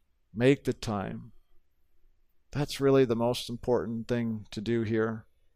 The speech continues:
That's more important than coming to class like this. It's truly the meditation.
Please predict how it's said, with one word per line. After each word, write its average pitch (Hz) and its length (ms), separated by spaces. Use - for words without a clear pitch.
That's - 240
more 143 160
important 123 680
than 123 100
coming 127 300
to 113 60
class 120 600
like 110 200
this. 117 500
It's 110 140
truly 123 360
the 113 100
meditation. 113 880